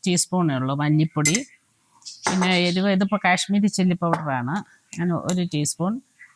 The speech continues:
അത് ഇടുന്നു. എരിവൊക്കെ അവരവരുടെ ആവശ്യത്തിന് ഇട്ടേക്കുക. പിന്നെ ഉ-, ഉ-,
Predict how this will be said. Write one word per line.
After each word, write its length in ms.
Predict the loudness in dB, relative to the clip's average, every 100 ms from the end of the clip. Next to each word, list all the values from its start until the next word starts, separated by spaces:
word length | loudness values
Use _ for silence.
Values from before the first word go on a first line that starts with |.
| -4
അത് 220 | 0 0
ഇടുന്നു. 420 | 0 -2 -4 -6 -8 _ _ _ -4
എരിവൊക്കെ 380 | 0 2 2 0
അവരവരുടെ 420 | 2 0 2 2 2
ആവശ്യത്തിന് 380 | 2 -4 -2 -2
ഇട്ടേക്കുക. 300 | -2 -2 -2
പിന്നെ 220 | 0 2 2 0
ഉ-, 120 | -4 -6 -4 0
ഉ-, 320 | 2 2